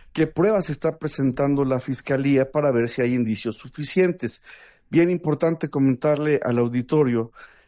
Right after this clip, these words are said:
que nosotros no somos ministerios públicos, no investigamos, nosotros no somos jueces para poder determinar culpabilidades o no. Solo retiramos el, el,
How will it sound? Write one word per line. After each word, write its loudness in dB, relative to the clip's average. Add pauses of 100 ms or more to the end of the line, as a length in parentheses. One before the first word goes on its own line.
que 0
nosotros 2
no 2
somos 0
ministerios 0
públicos, -2
no 0
investigamos, -2 (420)
nosotros 0
no 4
somos -2
jueces 0
para -2
poder 0 (260)
determinar 0
culpabilidades 0
o -2
no. 0 (340)
Solo 0
retiramos -2
el, -4
el, -4